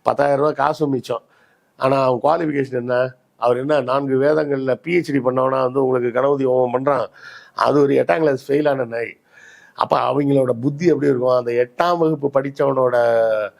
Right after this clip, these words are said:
மெச்சூரிட்டி எப்படி இருக்குமோ அந்த மெச்சூரிட்டி லெவல்ல தான் இருக்கும். ஓ, so படிப்பே இல்லாத ஒருவனிடம்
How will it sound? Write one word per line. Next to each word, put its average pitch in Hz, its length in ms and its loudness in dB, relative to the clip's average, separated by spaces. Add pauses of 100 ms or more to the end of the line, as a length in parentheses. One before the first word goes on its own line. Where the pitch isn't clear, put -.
(520)
மெச்சூரிட்டி 151 520 4
எப்படி 139 280 2
இருக்குமோ 143 260 2
அந்த 143 240 0
மெச்சூரிட்டி 139 420 0
லெவல்ல 127 300 2
தான் 135 160 4
இருக்கும். 110 240 -6 (560)
ஓ, 139 240 4
so 143 420 2
படிப்பே 165 440 2
இல்லாத 139 380 0
ஒருவனிடம் 117 760 -2